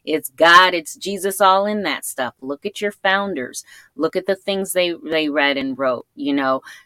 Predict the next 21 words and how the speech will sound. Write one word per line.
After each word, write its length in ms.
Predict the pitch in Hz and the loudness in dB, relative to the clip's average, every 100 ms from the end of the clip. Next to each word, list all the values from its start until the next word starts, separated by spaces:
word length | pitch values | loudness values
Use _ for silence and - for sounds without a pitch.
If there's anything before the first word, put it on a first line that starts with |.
| _ | _
you 200 | 156 156 | -6 0
have 280 | 156 156 - | 2 0 -2
to, 360 | 160 170 151 | -4 -2 -2
um, 380 | - 143 135 135 | -2 -2 0 -4
you 160 | - 160 | -4 0
have 120 | 147 | 0
to 140 | - 147 | -2 -6
research 540 | 151 175 - 143 139 | -4 -6 -4 -4 -4
yourself 380 | 139 - 135 127 | -8 -6 -4 -4
to 80 | - | -4
understand 680 | 131 135 131 - 135 139 139 | -4 -4 -6 -8 -6 -4 -4
those 260 | - - - | -6 -10 -10
things. 300 | 131 - - | -12 -10 -6
So 280 | 156 143 143 | 0 2 2
it's 320 | 147 - - | -2 -4 -12
really, 640 | 160 185 214 220 220 208 - - - - | -8 -2 2 2 2 -2 -6 -18 -14 -2
it's 220 | 180 - | -2 0
biblical, 560 | 170 180 196 196 185 | 2 4 4 4 4
it's 200 | 165 151 | 4 0
historical 1120 | - 143 - - 170 190 180 - 131 127 123 - _ _ _ | -4 -6 -6 -2 4 4 4 0 -4 -2 -4 -8 _ _ _
for 240 | - 170 | 2 2